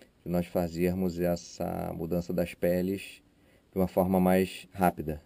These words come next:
né? E eficaz. Claro, você vai apertar e afrouxar,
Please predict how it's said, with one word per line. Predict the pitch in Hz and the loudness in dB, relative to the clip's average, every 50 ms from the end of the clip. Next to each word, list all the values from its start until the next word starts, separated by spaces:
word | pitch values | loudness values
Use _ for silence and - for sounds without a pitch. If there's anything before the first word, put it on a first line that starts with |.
| _ _ | _ _
né? | 92 92 110 131 127 - - _ _ _ _ _ _ _ _ _ _ _ _ _ _ | 2 2 2 2 -2 -10 -20 _ _ _ _ _ _ _ _ _ _ _ _ _ _
E | - 87 | 0 0
eficaz. | 87 - - - - - 85 78 78 76 73 - - - - - _ _ _ _ - _ _ _ _ _ _ _ _ _ _ _ _ _ | 0 0 -2 -4 0 2 2 4 4 2 0 -4 -10 -14 -14 -18 _ _ _ _ -20 _ _ _ _ _ _ _ _ _ _ _ _ _
Claro, | - 127 120 110 95 82 85 92 - _ _ - | 6 8 8 8 8 4 0 -6 -14 _ _ -6
você | - 95 90 85 - - - 87 | 0 0 0 0 0 0 0 0
vai | 80 92 92 92 92 90 87 85 - - | 6 6 6 8 8 6 4 2 0 0
apertar | - 82 90 - 95 92 - - _ - 80 82 87 95 104 117 135 151 - _ _ _ _ _ _ _ _ _ _ _ _ _ _ _ _ _ _ _ | -2 -4 0 0 -2 -2 -2 -6 _ -2 2 2 2 2 2 2 0 -2 -8 _ _ _ _ _ _ _ _ _ _ _ _ _ _ _ _ _ _ _
e | 87 87 87 85 82 85 | -4 -4 -2 0 2 0
afrouxar, | 85 85 - - 95 87 85 - - - 85 82 82 85 87 92 107 131 160 | 0 0 -2 -4 -4 -4 -4 -6 -2 0 0 2 4 4 4 4 2 0 -2